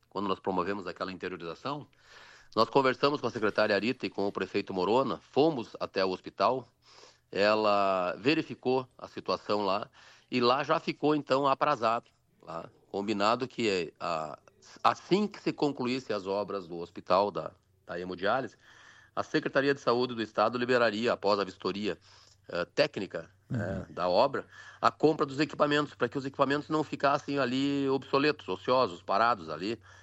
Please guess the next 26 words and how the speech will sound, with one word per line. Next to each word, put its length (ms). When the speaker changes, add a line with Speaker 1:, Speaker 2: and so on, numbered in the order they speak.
Speaker 1:
sem 220
ter 160
aonde 320
serem 280
instalados. 560
Speaker 2:
Verdade. 500
Speaker 1:
Então, 300
o 80
recurso 680
para 160
a 60
hemodiálise 560
está 360
assegurado 800
por 180
parte 300
do 80
governo 320
do, 100
do 200
Estado, 440
tanto 340
no 140
que 120
diz 200
respeito 560